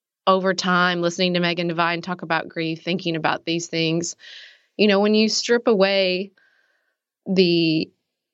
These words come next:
anger and the trying desperately to bring reason or to think about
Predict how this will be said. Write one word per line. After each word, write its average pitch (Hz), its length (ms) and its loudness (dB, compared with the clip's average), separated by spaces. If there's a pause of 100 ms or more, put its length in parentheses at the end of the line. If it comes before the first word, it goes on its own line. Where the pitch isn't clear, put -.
(320)
anger 233 840 0 (560)
and 180 600 -2 (880)
the 170 640 2 (480)
trying 208 340 2
desperately 190 640 0
to 190 240 -4
bring 165 340 -2
reason 202 800 2
or 170 360 2
to 190 180 -4
think 175 300 -2
about 160 520 -2